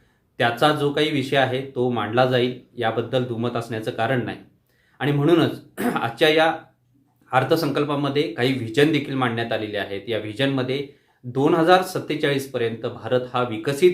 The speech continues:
देश असेल, अशा पद्धतीची एक भूमिका या अर्थसंकल्पातून मांडण्यात आलेली आहे. भारत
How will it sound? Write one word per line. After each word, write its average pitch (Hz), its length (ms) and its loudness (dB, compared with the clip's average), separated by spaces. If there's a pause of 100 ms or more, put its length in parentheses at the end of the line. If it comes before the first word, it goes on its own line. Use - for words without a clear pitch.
देश 123 240 -2
असेल, 101 440 -8
अशा 110 160 -10
पद्धतीची 113 560 -10
एक 113 160 -12
भूमिका 113 460 -2 (600)
या 123 140 6
अर्थसंकल्पातून 123 1080 0 (120)
मांडण्यात 117 540 0
आलेली 101 300 -4
आहे. 90 220 -8 (800)
भारत 160 360 4